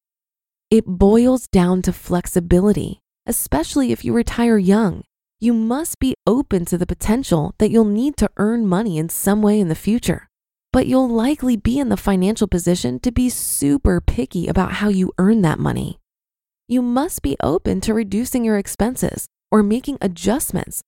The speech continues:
or going back to the drawing board and reassessing your plan B, C, and D. Your financial security is not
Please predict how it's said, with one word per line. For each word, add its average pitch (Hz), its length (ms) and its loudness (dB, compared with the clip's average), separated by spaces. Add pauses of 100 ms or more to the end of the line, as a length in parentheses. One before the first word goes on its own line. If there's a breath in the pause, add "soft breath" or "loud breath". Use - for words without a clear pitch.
(200)
or 214 120 2
going 254 420 0
back 247 240 -6
to - 120 -4
the 196 140 -2
drawing 202 520 0
board 160 380 -4
and 175 260 2
reassessing 233 760 -2
your 156 140 0
plan 156 400 0
B, 190 500 -4
C, 226 580 -4 (140)
and 247 280 0
D. - 340 -4 (720)
Your 330 160 2
financial 214 500 -4
security 185 680 -4
is 190 120 -4
not 220 260 0